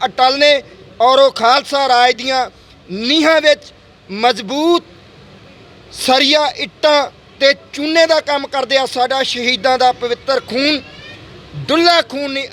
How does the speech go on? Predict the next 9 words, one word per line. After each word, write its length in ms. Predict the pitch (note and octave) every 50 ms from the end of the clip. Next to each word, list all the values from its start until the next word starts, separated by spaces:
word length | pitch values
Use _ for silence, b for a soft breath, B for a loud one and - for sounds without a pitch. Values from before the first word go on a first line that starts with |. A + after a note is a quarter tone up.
| A#3+
ਅਜਾਈ, 300 | A#3+ A3+ A3+ A3+ B3 B3
ਸਾਡਾ 360 | G#3 - B3 A#3 A#3+ A#3+ A#3+ A#3+
ਜਾਣਾ 440 | F#3 F3 A3+ A3+ A#3+ B3+ C4 B3+ A#3 - - - - - -
ਦਿੱਲੀਏ 440 | E3 D#3+ A#3+ C4+ C#4+ D4 C#4 C#4+ C#4+
ਨਹੀਂ 120 | C4+ C4 G#3+
ਦਿਲ 220 | F3+ A#3 A#3 A3+
ਚੋਂ 200 | - - A#3+ A#3
ਭੁਲੇਖਾ 380 | - A#3+ A3 G#3+ - G#3+ G3+ G#3
ਕੱਢਦੇ। 440 | - A#3+ A#3 A#3 G#3 B3 A#3+ A3+